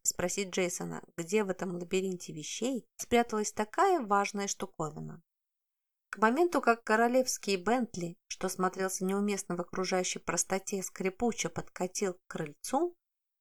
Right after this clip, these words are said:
я уже натягивала ботинки и короткую дубленку. Не самое изящное трио в компании с платьем, но в чемодан не уместился ассортимент целого магазина,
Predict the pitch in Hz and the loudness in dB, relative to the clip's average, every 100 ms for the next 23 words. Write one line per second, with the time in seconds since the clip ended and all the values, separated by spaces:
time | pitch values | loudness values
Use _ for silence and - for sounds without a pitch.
0 | _ 185 285 330 262 240 233 233 214 196 | _ 2 4 4 2 0 2 2 0 0
1 | 190 180 175 175 269 320 - 247 - - | 0 2 2 -2 -6 -8 -6 -8 -8 -10
2 | 190 - 175 196 - - 190 - - 180 | -8 -4 -2 -4 -6 -8 -8 -8 -8 -6
3 | 175 160 151 - _ _ _ _ _ _ | -4 -4 -6 -10 _ _ _ _ _ _
4 | - 269 - 440 240 208 185 196 - 190 | -8 -2 2 2 2 2 2 2 2 -2
5 | 185 - 262 339 - - 277 - 262 262 | -2 -2 -2 -2 -2 0 0 4 4 4
6 | 247 247 - 233 233 233 220 214 - 202 | -2 -4 0 2 2 0 -6 -6 -6 -6
7 | 190 - 185 175 160 220 294 - 220 247 | -6 -6 -4 -4 0 0 0 -4 -4 -2
8 | 247 240 - 185 180 - - - 180 - | -4 -6 -6 -6 -4 -6 -6 -4 -6 -8
9 | 196 185 - - 240 226 208 202 196 208 | -10 -8 -6 -4 -2 -4 -6 -6 -4 -4
10 | - 170 185 | -6 -10 -12